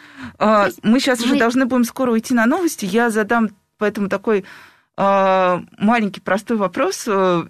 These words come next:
Speaker 1: вернувшись к началу эфира. А сейчас вот если с высоты уже всего, м, пережитого посмотреть, как вы думаете, правильно делала мама, что она вас запирала с книгой?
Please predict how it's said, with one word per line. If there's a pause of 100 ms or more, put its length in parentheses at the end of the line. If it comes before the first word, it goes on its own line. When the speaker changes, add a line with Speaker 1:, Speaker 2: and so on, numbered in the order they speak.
(100)
Speaker 1:
вернувшись
к
началу
эфира. (340)
А
сейчас
вот
если
с
высоты
уже
всего,
м, (160)
пережитого
посмотреть,
как
вы
думаете,
правильно
делала
мама,
что
она
вас
запирала
с
книгой?